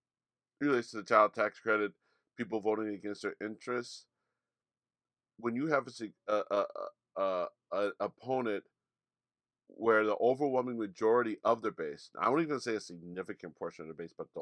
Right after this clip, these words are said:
overwhelming majority of their base is willing to vote against their self-interest, and in this case, <laughs> even die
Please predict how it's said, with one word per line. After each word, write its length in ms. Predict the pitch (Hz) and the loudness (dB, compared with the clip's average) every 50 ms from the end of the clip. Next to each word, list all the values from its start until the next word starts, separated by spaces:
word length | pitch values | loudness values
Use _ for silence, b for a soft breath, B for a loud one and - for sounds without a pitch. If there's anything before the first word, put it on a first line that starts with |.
| - - | -6 -2
overwhelming 540 | 104 117 120 113 123 117 110 110 107 101 98 | 0 0 0 -2 -4 -6 -6 -6 -6 -8 -10
majority 320 | 95 87 - 90 87 87 82 | -10 -8 -6 -6 -6 -6 -8
of 40 | |
their 260 | 85 85 78 - 90 85 | -10 -12 -8 -8 -6 -6
base 320 | 82 76 76 - - - _ _ _ _ _ _ _ _ _ _ _ _ _ _ _ _ _ _ _ _ _ - | -6 -8 -12 -18 -20 -20 _ _ _ _ _ _ _ _ _ _ _ _ _ _ _ _ _ _ _ _ _ -8
is 220 | 104 101 92 85 85 | -6 -6 -6 -8 -12
willing 580 | 85 90 104 110 117 117 110 110 104 104 104 90 - - | -10 -4 -2 0 0 0 -2 -4 -4 -6 -8 -10 -12 -16
to 100 | 104 90 | -14 -8
vote 180 | 87 95 92 | -6 -6 -6
against 260 | 92 85 87 85 - 82 | -6 -8 -12 -12 -14 -16
their 80 | 82 | -18
self-interest, 960 | - - 98 95 98 - - - 98 98 - - 95 90 87 85 - - - _ _ _ _ _ _ _ - | -8 -4 -2 -2 -2 -4 -8 -10 -12 -12 -10 -8 -8 -6 -6 -8 -10 -16 -20 _ _ _ _ _ _ _ -10
and 140 | 95 92 90 | -8 -8 -8
in 80 | 92 | -6
this 220 | 101 107 110 - - | -6 -6 -6 -8 -10
case, 480 | - - 104 90 92 90 87 - - _ _ | -10 -6 -6 -6 -6 -8 -10 -14 -20 _ _
<laughs> 60 | - | -16
even 600 | - - 127 131 120 95 107 101 98 95 95 92 _ _ _ _ _ _ _ _ _ _ _ _ _ _ _ _ _ _ _ 90 90 87 87 85 - | -10 -4 -2 -2 -2 -2 -2 -4 -4 -6 -10 -12 _ _ _ _ _ _ _ _ _ _ _ _ _ _ _ _ _ _ _ -20 -18 -18 -10 0 4
die 600 | 107 110 113 113 110 107 107 107 104 101 101 | 6 8 8 10 8 8 8 6 4 2 0